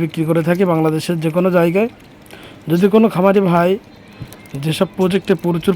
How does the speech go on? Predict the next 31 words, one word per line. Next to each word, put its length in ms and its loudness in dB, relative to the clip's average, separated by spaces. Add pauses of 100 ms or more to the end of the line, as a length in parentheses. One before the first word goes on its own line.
পরিমাণ 280 4 (100)
গুড়া 240 4
মাছ 140 2 (120)
হয়, 180 2 (580)
ওইসব 220 -2 (100)
প্রজেক্টে 360 0 (100)
ছাড়তে 360 -2
চান, 140 4 (160)
আমাদের 260 -2
সাথে 240 -4
যোগাযোগ 320 -4
করবেন। 220 -2 (120)
স্ক্রিনে 260 -2
আমাদের 300 0
নাম্বার 320 0
দেওয়া 200 0
আছে। 160 -2 (760)
খামারি 280 2
বন্ধুরা, 300 4 (500)
এই 120 0
পোনাগুলো 440 4
হচ্ছে 260 0 (680)
নদীর 320 2
পোনা 200 0 (100)
অরিজিনাল। 380 -2 (120)
এই 140 0
পোনাগুলো 360 0 (120)
এক 60 -2 (120)
বছরে 320 -2 (220)
আড়াই 240 0
থেকে 140 0